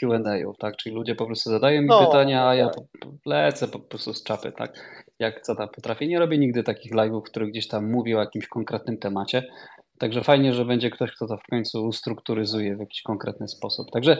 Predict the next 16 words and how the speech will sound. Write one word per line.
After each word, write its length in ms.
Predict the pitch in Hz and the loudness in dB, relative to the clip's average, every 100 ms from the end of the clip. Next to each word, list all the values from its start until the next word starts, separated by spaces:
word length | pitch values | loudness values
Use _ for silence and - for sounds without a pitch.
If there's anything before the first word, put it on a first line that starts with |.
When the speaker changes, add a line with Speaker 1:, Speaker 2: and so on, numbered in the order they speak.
| - - | 2 0
Speaker 1:
ja 100 | 151 | 4
też 160 | 190 175 | 6 6
zachęcam 460 | 185 185 175 170 | 6 6 4 4
wszystkich, 400 | 156 170 - 160 | 2 -2 -2 -6
którzy 220 | - 139 | -4 -2
chcą 460 | 131 - 165 156 143 | 0 6 6 6 4
zadać 560 | 135 139 147 139 127 - | 2 4 8 8 6 0
pytanie 540 | 147 143 143 135 131 127 | -2 0 2 4 2 4
dla 120 | 127 | 4
odmiany 420 | 123 131 131 127 | 2 2 2 2
nie 320 | 123 131 123 - | 2 2 2 0
tekstowe, 520 | 120 - 139 123 123 | -6 0 0 2 0
tylko 260 | 123 120 | -2 -4
właśnie 340 | 113 110 - 107 | -4 -4 -4 -4
głosowo, 500 | 117 117 - 123 120 | -2 -2 0 0 0
to, 200 | - | -4